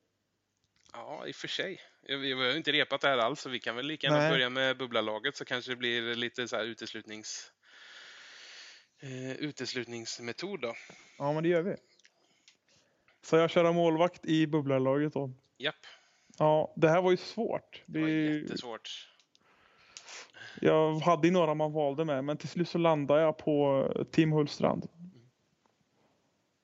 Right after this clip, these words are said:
Speaker 1: Någon kommentar? <laughs>
Speaker 2: Eh, ja, vad ska jag säga? Nittio komma åtta räddningsprocent, tre komma noll tre mål insläppta per match. Det här var ju en säsong när han spelade.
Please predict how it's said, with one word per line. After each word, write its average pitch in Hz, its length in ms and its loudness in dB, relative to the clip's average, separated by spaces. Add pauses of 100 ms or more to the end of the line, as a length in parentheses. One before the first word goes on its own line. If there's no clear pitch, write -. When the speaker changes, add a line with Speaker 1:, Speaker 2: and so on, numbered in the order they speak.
(100)
Speaker 1:
Någon 120 380 -14
kommentar? 123 500 -6
<laughs> - 920 -2
Speaker 2:
Eh, 143 720 6
ja, 147 220 6
vad 147 120 2
ska - 60 -12
jag 143 80 -8
säga? 139 240 0
Nittio 165 380 0
komma 175 200 4
åtta 170 220 2
räddningsprocent, 160 600 -2
tre 165 260 4
komma 156 640 4
noll 160 400 2
tre - 480 4
mål 147 420 2
insläppta 151 380 2
per 156 100 2
match. 147 380 2
Det 151 80 6
här 156 120 6
var 156 180 6
ju 147 160 6
en 147 120 0
säsong 151 460 2
när 147 60 2
han 147 140 4
spelade. 143 480 4